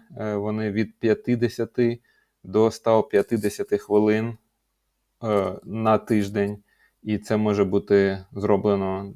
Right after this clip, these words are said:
або одночасно, якщо ви, ви вже настільки витривалі, або протягом тижня просто, е,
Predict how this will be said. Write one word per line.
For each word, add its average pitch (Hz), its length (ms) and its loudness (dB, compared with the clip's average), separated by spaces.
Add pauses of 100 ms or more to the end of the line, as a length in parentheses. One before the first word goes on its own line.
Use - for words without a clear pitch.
або 98 340 0
одночасно, 123 840 0
якщо 107 400 -2
ви, 107 320 0
ви 113 120 0
вже 107 300 0 (500)
настільки 120 500 0
витривалі, 113 600 4
або 120 520 6
протягом 104 500 2
тижня 107 480 -2
просто, - 480 -4 (220)
е, 104 280 4